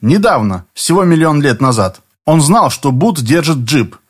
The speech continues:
чтобы при необходимости выезжать на помощь клиентам, застрявшим где-либо на загородных дорогах. Сейчас в этом уже не было никакого смысла.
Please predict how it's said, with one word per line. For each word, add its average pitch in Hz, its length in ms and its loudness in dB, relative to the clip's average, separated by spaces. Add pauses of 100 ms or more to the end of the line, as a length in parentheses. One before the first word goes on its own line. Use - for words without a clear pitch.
чтобы 214 400 -2
при 175 140 -2
необходимости 170 920 2
выезжать 143 680 0
на 131 120 0
помощь 135 360 -2
клиентам, 170 640 0
застрявшим 190 680 0
где-либо 165 600 2
на 139 140 2
загородных 127 640 2
дорогах. 110 640 -2 (100)
Сейчас 190 560 -2
в 160 80 2
этом 196 240 0
уже 160 240 2
не 190 160 4
было 160 200 2
никакого 147 480 0
смысла. 120 520 -4